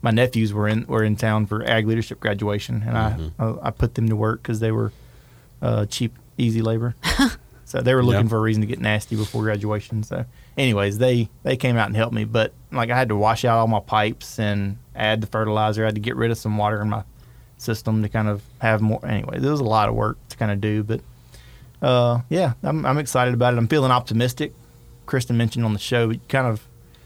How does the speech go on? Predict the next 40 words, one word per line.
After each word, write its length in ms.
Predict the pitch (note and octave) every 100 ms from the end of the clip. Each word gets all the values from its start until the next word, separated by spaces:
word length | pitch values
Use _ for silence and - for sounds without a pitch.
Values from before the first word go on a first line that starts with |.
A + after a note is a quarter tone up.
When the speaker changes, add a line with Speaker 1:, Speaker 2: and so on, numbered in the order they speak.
| -
Speaker 1:
when 120 | B2
you 80 | A2
plant 320 | - D#3 D#3
something, 500 | - A#2+ A2+ A#2+ A#2+ A#2+ -
you 120 | - B2
kinda, 360 | D3 D3 A#2+
your 300 | C3 A2+ A2+
enthusiasm 600 | A#2+ A2 C#3+ C#3 A#2+ G#2+ G#2+
kinda 220 | C3 B2
trails 460 | - B2+ C3 A#2 A#2+ -
after 460 | B2+ A2 A#2 A2 A2+ - - - -
a 40 | -
little 200 | A#2 A#2
bit. 320 | A2 A2+ - - -
So 140 | -
I'm 80 | A2+
kind 200 | G#2+ B2+
of 120 | A2 - - - - - - -
feeling 260 | C#3+ B2 A2
fresh 480 | - A#2+ A2+ - -
and 260 | G#2+ G#2 G2+ - - -
excited 420 | - A2+ A#2+ A2 G#2+
about 200 | G#2+ G#2+
it 80 |
all 140 | G#2 G#2+
over 200 | G#2+ G#2+
again. 300 | G#2+ G#2+ G#2
So 140 | - A#2+ A#2 - -
Speaker 2:
Well, 100 | G#2+
I 20 |
Speaker 1:
maybe 40 | A2
Speaker 2:
think 0 |
Speaker 1:
we'll 100 | G2
Speaker 2:
it's 120 | F2+
Speaker 1:
see. 60 | B2
Speaker 2:
pretty 160 | G2
cool 260 | D#2+ F#2 E2
you're 120 | D#2+
growing 260 | D#2+ D#2+ D2+
that 220 | D#2 D2+